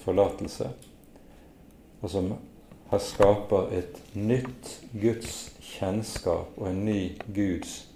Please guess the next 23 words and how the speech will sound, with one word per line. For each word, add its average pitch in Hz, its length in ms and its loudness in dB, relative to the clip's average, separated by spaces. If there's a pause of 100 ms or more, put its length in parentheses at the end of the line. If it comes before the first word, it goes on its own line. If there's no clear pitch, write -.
kunnskap, 85 800 -2 (840)
der 104 400 6 (1400)
det 101 100 -4
første - 560 0
bud 85 380 -2 (400)
blir 82 260 -2
oppfylt. - 600 -10 (1300)
Ved 98 500 4
ham, 120 240 6 (1080)
ved 95 200 4
Messias, 95 920 0 (220)
oppfylles 82 840 -2
endelig 92 600 0 (300)
det 104 120 -8
første 92 440 0
bud 78 340 -6 (1120)
hos 95 180 -2
alle 110 300 6
som 98 240 -2
tror 104 320 0
på 90 140 -4
ham 87 260 0
i 90 80 -2